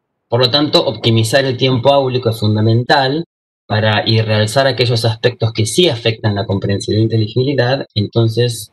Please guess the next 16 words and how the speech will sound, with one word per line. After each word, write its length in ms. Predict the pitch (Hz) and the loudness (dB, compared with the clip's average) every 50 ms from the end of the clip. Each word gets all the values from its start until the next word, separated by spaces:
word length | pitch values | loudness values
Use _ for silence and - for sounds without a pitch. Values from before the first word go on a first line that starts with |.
| _ _ - | _ _ -6
la 120 | - 107 | -4 -2
idea 300 | 101 101 98 107 110 117 | -2 0 0 2 2 2
es 120 | 117 113 - - | 0 -2 -4 -4
focalizarse 640 | - 113 104 98 101 95 117 117 123 120 - 143 | -4 -2 -2 -2 -2 0 -2 -2 -2 -2 -2 0
en 80 | 135 131 | 0 0
ellos 420 | 123 120 - 131 139 143 - - _ _ _ _ _ _ _ _ _ _ | 0 0 0 0 0 0 -4 -8 _ _ _ _ _ _ _ _ _ _
y 420 | - 110 110 113 120 127 - - - | -4 -2 0 0 0 0 -2 -4 -6
dedicarles 500 | - 139 95 95 - 110 110 110 117 110 | -6 -4 -2 -2 0 0 0 0 0 0
mayor 560 | 104 101 98 - - _ - - 110 110 110 | -2 -2 -6 -8 -8 _ -4 -2 0 -2 -2
tiempo, 640 | 110 - 104 107 110 - - 110 113 120 127 - - _ - | -2 -2 -2 -2 -2 -2 0 0 0 0 0 -4 -8 _ -10
eh, 220 | - 101 95 95 95 | -8 -6 -4 -4 -2
de 80 | 95 | -2
enseñanza 500 | 98 101 101 - 101 101 101 104 104 104 | -2 -2 -2 -2 -2 -2 -2 -2 -2 -2
en 60 | 98 | -4
el 140 | 95 92 92 | -4 -4 -4
aula. 280 | 87 - - - - | -4 -6 -8 -10 -14